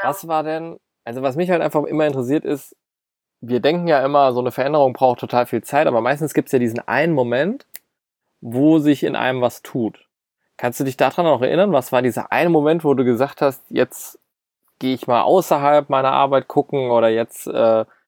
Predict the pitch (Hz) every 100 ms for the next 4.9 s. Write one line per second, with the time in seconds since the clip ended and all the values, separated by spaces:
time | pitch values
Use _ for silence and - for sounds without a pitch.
0 | _ _ _ 135 120 135 135 131 127 113
1 | 147 165 147 143 127 113 110 - 135 -
2 | 120 - - - _ - 131 170 175 139
3 | 127 131 147 147 139 120 117 - 120 117
4 | 110 98 131 175 185 180 196 220